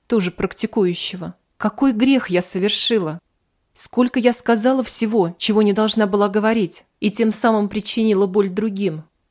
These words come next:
В молодости я была дерзкой и говорила всё, что приходило мне в голову, независимо от того, нравится это собеседнику или нет. И в дополнение к этому плохо ухаживала за зубами. Сейчас, когда мне накладывают швы на дёсна,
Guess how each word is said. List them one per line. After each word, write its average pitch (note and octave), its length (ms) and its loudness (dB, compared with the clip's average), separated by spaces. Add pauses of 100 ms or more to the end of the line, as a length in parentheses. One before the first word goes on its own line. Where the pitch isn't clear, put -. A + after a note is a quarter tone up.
(380)
В F3 140 -4
молодости F#3+ 460 0
я F#3+ 140 2
была F#3+ 220 0
дерзкой F3 720 -4
и A3 80 0
говорила A#3+ 420 2
всё, C4+ 300 -4
что - 160 -4
приходило F#3 500 0
мне G3+ 220 2
в G#3 80 -6
голову, F3+ 580 0
независимо F#3 680 0
от F3 100 -16
того, F3 420 -4
нравится A#3 540 0
это A3+ 340 -2
собеседнику G#3 760 -4 (140)
или G#3 200 -2
нет. D#3+ 420 -6 (440)
И F#3 80 2
в E3+ 60 -6
дополнение F#3+ 640 2
к - 100 -4
этому E3+ 460 -2
плохо B3+ 320 0
ухаживала F3 640 -2
за E3+ 120 -8
зубами. E3+ 600 -4 (600)
Сейчас, G3 460 -2
когда F#3 280 0
мне F3+ 180 0
накладывают F3+ 720 -2
швы F#3 340 -2
на F3 120 0
дёсна, F3 560 -4